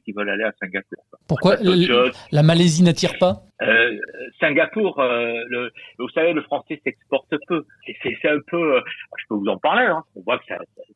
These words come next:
Speaker 1: c'est beaucoup plus fréquent aujourd'hui, mais encore, euh, beaucoup préfèrent être du côté de la défense, hein. Donc, euh, c'est, non, je pense que, mais c'est toujours un peu pareil. Il y a toujours des, des, des, des, des personnes qui ont envie de faire, euh, franchir ce pas, qui ont envie.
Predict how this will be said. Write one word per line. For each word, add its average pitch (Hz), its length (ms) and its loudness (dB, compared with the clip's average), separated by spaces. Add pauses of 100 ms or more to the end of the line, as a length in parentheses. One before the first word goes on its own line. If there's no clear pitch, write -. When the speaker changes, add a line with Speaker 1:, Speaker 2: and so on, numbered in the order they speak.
Speaker 1:
c'est - 80 -20
beaucoup - 240 -12
plus - 160 -6
fréquent 143 420 -2
aujourd'hui, 98 600 -8
mais 95 220 -8 (640)
encore, 120 520 0
euh, 95 680 -6
beaucoup 127 300 -6
préfèrent 120 460 0
être - 280 -4
du 92 140 -18
côté 107 260 -6
de 101 60 -6
la 95 100 -2
défense, 123 460 -2
hein. 101 240 -4
Donc, 95 140 -14 (100)
euh, 95 400 -10 (100)
c'est, 101 160 -14 (640)
non, 127 300 0
je - 80 -10
pense 131 240 -2
que, 110 160 0 (440)
mais - 120 -6
c'est 123 80 -14
toujours 127 240 -6
un 120 80 -4
peu 113 140 -10
pareil. 113 300 -2
Il - 20 -6
y 92 40 -8
a - 80 -20
toujours 101 200 -12
des, 98 100 -4 (220)
des, 95 260 -6
des, 90 160 -8 (120)
des, 92 80 -12 (140)
des - 120 -20
personnes 110 400 -2
qui - 100 -4
ont 90 40 -2
envie 98 200 -2
de - 100 -10
faire, 101 180 -2
euh, 87 200 -2
franchir - 340 -6 (120)
ce - 80 -6
pas, 120 400 -2
qui - 120 -12
ont 95 40 -4
envie. 104 180 -10